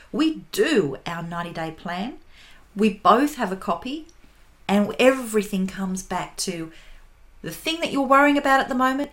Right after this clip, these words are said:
is it part of the ninety-day plan? The thing you're struggling with, ninety-day plan. You're not quite sure where to go, ninety-day plan. So it allows you to have that accountability. It allows you to be able to seek out help and know what you do need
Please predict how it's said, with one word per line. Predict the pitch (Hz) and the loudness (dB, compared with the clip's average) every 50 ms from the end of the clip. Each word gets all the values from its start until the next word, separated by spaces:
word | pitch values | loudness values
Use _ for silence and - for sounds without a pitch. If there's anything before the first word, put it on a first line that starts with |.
| _ - | _ -6
is | - 214 - | -6 -6 -6
it | - - | -6 -8
part | - 202 202 190 | -6 -4 -2 -2
of | 190 | -4
the | 185 | -4
ninety-day | 175 165 160 156 147 147 - - | -6 -8 -8 -8 -8 -8 -10 -10
plan? | - - - - - - - 208 - - - - - - - - - - - - - - | -12 -10 -8 -8 -8 -8 -10 -14 -18 -18 -20 -20 -20 -20 -20 -20 -20 -20 -20 -18 -14 -14
The | 165 | -8
thing | - - 269 277 269 | -4 -2 -2 0 -2
you're | 269 | -2
struggling | - - 294 285 285 285 285 269 269 | -2 2 2 2 4 2 0 0 0
with, | 285 294 294 294 - | -2 -2 -2 -4 -4
ninety-day | 202 202 196 190 185 185 185 175 165 170 | -2 0 0 0 0 0 -2 -4 -8 -10
plan. | - - 180 165 151 - - - - _ _ _ - - _ _ _ _ | -10 -10 -10 -8 -8 -10 -10 -12 -16 _ _ _ -20 -20 _ _ _ _
You're | - 220 220 | -2 0 0
not | 254 - - | 0 0 2
quite | - 302 - | 2 2 2
sure | - - 294 285 277 | 2 2 2 2 2
where | 277 277 | 0 -2
to | 269 | -2
go, | 262 - 269 277 285 294 - - - - | -2 0 0 2 0 0 -4 -8 -10 -8
ninety-day | 185 180 180 180 185 185 185 180 175 175 165 160 160 | -6 -6 -4 -2 -2 -2 -2 -2 -4 -6 -6 -8 -8
plan. | - - 185 175 - - - - - - - - - | -10 -10 -8 -6 -6 -6 -8 -8 -12 -14 -14 -8 -2
So | - 262 247 | 2 2 4
it | - 247 | 4 4
allows | 247 240 240 233 233 240 240 247 262 277 294 285 - | 2 2 0 0 0 0 0 0 0 0 0 0 0
you | 202 185 165 175 - - - | -2 -2 -2 -4 -8 -10 -8
to | - 202 | -8 -8
have | 185 - 196 196 190 190 | -6 -4 -4 -4 -2 -2
that | 202 190 190 | -2 -4 -4
accountability. | 190 - - 185 175 170 151 175 160 156 151 - - - - - - - - - - - - - | -6 -8 -8 -8 -8 -8 -8 -10 -10 -10 -10 -10 -10 -10 -10 -12 -14 -18 -20 -20 -20 -18 -8 -2
It | - 220 | 2 4
allows | 240 233 233 233 226 233 240 262 - | 4 4 4 4 4 4 4 2 0
you | 294 | -2
to | 285 277 | -2 -2
be | 262 233 | 0 0
able | 214 202 196 | 0 0 0
to | 196 | -2
seek | 190 - - 185 185 - | -2 -4 -4 -4 -6 -6
out | 180 151 135 - - | -8 -8 -8 -10 -12
help | - - 214 233 294 302 - - | -8 -4 -4 -4 -4 -6 -8 -8
and | 202 196 190 | -4 -4 -4
know | 175 170 | -4 -6
what | 175 175 - - | -8 -10 -10 -10
you | 185 180 | -12 -10
do | - 175 165 | -10 -10 -8
need | 156 156 156 151 151 143 | -8 -8 -8 -8 -8 -12